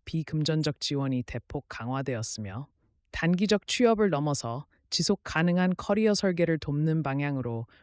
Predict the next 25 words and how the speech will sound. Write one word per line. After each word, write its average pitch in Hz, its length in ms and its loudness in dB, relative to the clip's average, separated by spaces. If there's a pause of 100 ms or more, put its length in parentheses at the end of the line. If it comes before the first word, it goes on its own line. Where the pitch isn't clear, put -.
(120)
프로그램이 170 500 0
구성되고 127 560 -4
있습니다. 87 580 -10 (280)
고용노동부 165 840 4
청년 226 580 2
고용정책 160 800 0
포털 175 340 -2
정부는 123 640 -2 (320)
이 175 140 0
제도를 151 400 0
통해 135 480 -2
청년들이 180 800 0 (120)
일회성 180 540 2
지원에 151 420 0
머무르지 139 540 -2
않고 98 500 -10 (300)
자기 165 400 -2
주도적인 151 640 -2
커리어 185 480 2
역량을 135 560 -2
기를 175 320 0
수 - 160 -6
있도록 131 440 -6
유도하고 131 440 -4
있으며 113 500 -8